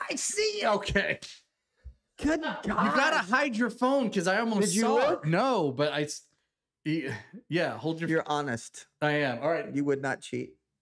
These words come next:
Speaker 2: Go.
Speaker 1: N B A.
Speaker 2: Okay.
Speaker 1: Greatest player of all time.
Speaker 2: Michael Jordan.
Speaker 1: Boom.
Speaker 2: Yeah. And by the way, even Shaquille O'Neal thinks that, everybody.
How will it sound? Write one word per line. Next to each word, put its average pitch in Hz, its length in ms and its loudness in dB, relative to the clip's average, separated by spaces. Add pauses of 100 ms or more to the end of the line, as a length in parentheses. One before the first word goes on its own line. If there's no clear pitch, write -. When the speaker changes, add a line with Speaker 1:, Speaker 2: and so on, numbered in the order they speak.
(760)
Speaker 2:
Go. 147 240 0 (840)
Speaker 1:
N 196 180 0
B 233 180 4
A. 170 300 2 (120)
Speaker 2:
Okay. 135 360 0 (640)
Speaker 1:
Greatest 240 600 0
player 202 440 2
of 143 240 0
all 170 280 4
time. 135 540 -2
Speaker 2:
Michael 175 320 0
Jordan. 135 600 -2
Speaker 1:
Boom. 269 640 2 (100)
Speaker 2:
Yeah. 165 380 -2 (2250)
And 160 160 2
by 160 160 2
the 165 80 0
way, 165 160 2
even 151 260 0
Shaquille 160 480 0
O'Neal 143 400 2
thinks 117 320 -4
that, 107 160 0
everybody. 104 520 -2